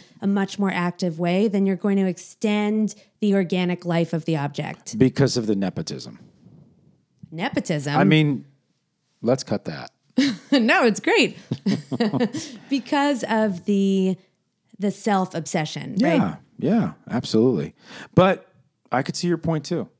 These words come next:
Speaker 2: I mean, I think that there's, you know, kids always involve themselves with art. Kids climb on sculptures and statues and,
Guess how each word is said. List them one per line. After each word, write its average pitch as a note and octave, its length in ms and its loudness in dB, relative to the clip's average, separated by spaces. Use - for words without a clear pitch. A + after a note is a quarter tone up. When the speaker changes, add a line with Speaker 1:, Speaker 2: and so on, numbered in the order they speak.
Speaker 2:
I A#2 80 -2
mean, A#2+ 180 2
I B2 80 2
think B2+ 280 0
that A#2+ 180 0
there's, A2 480 2
you B2+ 160 -4
know, G#2+ 160 0
kids D#3 380 -2
always A2 380 0
involve F2+ 300 -6
themselves G#2 360 -6
with A#2 120 -4
art. B2 280 -2
Kids F#2 220 -6
climb F2 320 -8
on E2 120 -6
sculptures F2+ 640 -8
and D#2+ 100 -8
statues F2 760 -6
and, D#2 220 -8